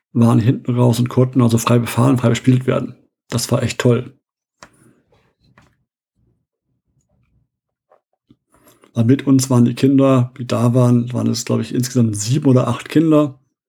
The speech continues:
Und alle so im Alter von zwei bis sechs Jahren.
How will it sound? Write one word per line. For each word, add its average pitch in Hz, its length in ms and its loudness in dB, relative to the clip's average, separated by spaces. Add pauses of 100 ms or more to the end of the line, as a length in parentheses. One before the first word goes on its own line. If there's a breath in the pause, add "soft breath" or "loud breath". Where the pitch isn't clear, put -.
(800 soft breath)
Und 127 160 2
alle 123 280 2
so 117 100 2
im 117 120 2
Alter 120 300 -2
von 113 200 -4
zwei 117 500 -2
bis - 240 -8
sechs 117 280 -6
Jahren. - 340 -10